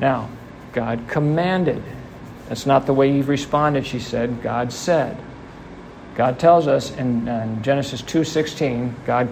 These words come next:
commanded the man. And in verse eleven of chapter three, God is speaking to Adam. He says, "Who told thee that thou wast naked?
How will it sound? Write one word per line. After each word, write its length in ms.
commanded 760
the 80
man. 300
And 160
in 120
verse 260
eleven 440
of 120
chapter 340
three, 280
God 260
is 120
speaking 640
to 440
Adam. 320
He 80
says, 260
"Who 360
told 420
thee 360
that 220
thou 220
wast 220
naked? 320